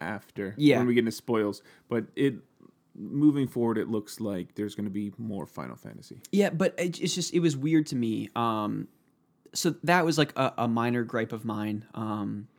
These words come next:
Speaker 2: what were you saying before? I don't know where I
Speaker 1: The
Speaker 2: was going with that
Speaker 1: pacing of
Speaker 2: thought.
Speaker 1: the story was,
Speaker 2: Yeah, so,
Speaker 1: in
Speaker 2: like
Speaker 1: my mind, just atrocious.
Speaker 2: Yeah, I mean, I just kinda felt like each Kingdom Hearts world was its isolated thing. Like, okay, I watched Tangled. I'm gonna, I'm gonna pu-,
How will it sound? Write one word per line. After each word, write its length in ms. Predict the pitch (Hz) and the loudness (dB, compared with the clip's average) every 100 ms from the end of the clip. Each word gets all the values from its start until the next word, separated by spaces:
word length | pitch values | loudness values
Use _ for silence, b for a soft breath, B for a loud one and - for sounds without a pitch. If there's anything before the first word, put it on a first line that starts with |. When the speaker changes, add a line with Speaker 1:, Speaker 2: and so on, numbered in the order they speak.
| _ - | _ -4
Speaker 2:
what 80 | |
were 60 | 170 | 0
you 80 | 185 | 2
saying 180 | 170 147 | 2 0
before? 320 | 123 - 123 | -2 -6 -6
I 60 | 117 | -4
don't 80 | |
know 60 | 127 | -4
where 100 | 120 | 0
I 20 | |
Speaker 1:
The 40 | 120 | -2
Speaker 2:
was 80 | - | 0
going 100 | 117 | 2
with 60 | |
that 180 | 135 135 | 2 0
Speaker 1:
pacing 140 | 139 120 | -2 -2
of 60 | |
Speaker 2:
thought. 40 | 101 | -2
Speaker 1:
the 40 | |
story 440 | 113 - 113 107 104 | -6 -4 -2 0 -2
was, 340 | 101 98 - - b b - | -2 -6 -10 -20 b b -2
Speaker 2:
Yeah, 300 | 233 220 - | 2 2 0
so, 160 | - | 4
Speaker 1:
in 60 | 175 | 6
Speaker 2:
like 80 | 151 | 6
Speaker 1:
my 340 | 147 156 147 127 | 6 6 4 4
mind, 580 | 123 117 113 107 104 - | 0 2 0 0 -4 -8
just 300 | 98 104 - | -8 -8 -8
atrocious. 720 | - - 95 85 - - - - B B - | -14 -8 -8 -8 -8 -16 -16 -20 B B -6
Speaker 2:
Yeah, 220 | 208 226 | 0 2
I 60 | - | 4
mean, 140 | 170 | 4
I 60 | 165 | 4
just 300 | 170 - - | 2 -2 -2
kinda 200 | 190 190 | 0 0
felt 320 | - 160 170 | 2 4 4
like 260 | 156 139 - | 4 0 -2
each 240 | 160 160 | -4 -4
Kingdom 320 | - 151 143 | -2 2 2
Hearts 340 | 135 131 131 - | 2 2 0 -2
world 460 | 127 131 117 110 - | 2 4 4 0 -2
was 160 | 123 120 | -4 -2
its 140 | 120 | -4
isolated 460 | - 123 147 139 127 - | 0 0 2 0 0 0
thing. 280 | 139 123 113 | 0 2 -2
Like, 280 | 110 - - b b b - | -4 -6 -12 b b b -12
okay, 320 | - 180 160 | 0 2 4
I 120 | 139 | 2
watched 340 | 131 135 - - | 2 0 0 0
Tangled. 500 | 156 139 127 127 - - | 2 4 2 0 -4 -6
I'm 80 | 123 | -4
gonna, 160 | 123 - | -4 -4
I'm 120 | 123 123 | -2 -2
gonna 120 | 117 | -2
pu-, 200 | - | -6